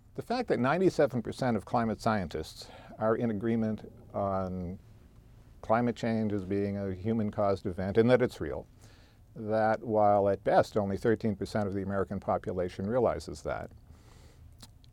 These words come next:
troubles me in a couple of significant ways.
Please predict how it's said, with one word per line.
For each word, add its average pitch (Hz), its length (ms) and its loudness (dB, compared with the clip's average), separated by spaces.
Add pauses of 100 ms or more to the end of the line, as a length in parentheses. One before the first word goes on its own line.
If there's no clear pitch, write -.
(160)
troubles 220 480 6
me 143 200 6
in 131 100 4
a 123 80 4
couple 117 340 4
of 104 280 0 (800)
significant 110 600 0
ways. - 440 -12